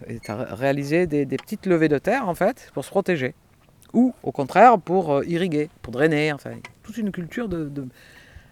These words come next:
de manipulation du milieu, on va dire, hein, d'adaptation aussi. Et, euh, donc, euh, ça n'a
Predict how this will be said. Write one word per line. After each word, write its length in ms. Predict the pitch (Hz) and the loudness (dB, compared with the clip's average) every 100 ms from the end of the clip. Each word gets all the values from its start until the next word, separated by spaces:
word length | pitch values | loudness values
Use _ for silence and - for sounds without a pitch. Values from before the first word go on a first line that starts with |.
| _ - | _ -8
de 480 | 139 131 117 107 78 78 - | -4 -2 -2 -6 -10 -14 -8
manipulation 600 | 117 139 - 151 139 196 | -4 -2 2 2 4 4
du 120 | 170 | 4
milieu, 380 | 151 165 311 302 | 4 6 6 6
on 120 | 123 | 2
va 80 | 117 | 2
dire, 240 | 117 110 | 2 0
hein, 400 | 147 190 123 113 | 0 0 -2 -2
d'adaptation 680 | 120 127 123 143 - 240 285 | -4 -4 -2 -4 0 -2 -2
aussi. 280 | 202 - 220 - - - - - - - _ - | -6 -8 -10 -10 -20 -16 -16 -16 -20 -20 _ -8
Et, 200 | 131 127 | -4 -2
euh, 100 | 113 92 76 64 - 52 | -4 -8 -14 -16 -18 -12
donc, 260 | 151 180 - | -8 -8 -4
euh, 480 | 165 156 147 143 135 135 | -2 0 -2 -4 -6 -8
ça 180 | - | -8
n'a 100 | 143 | -6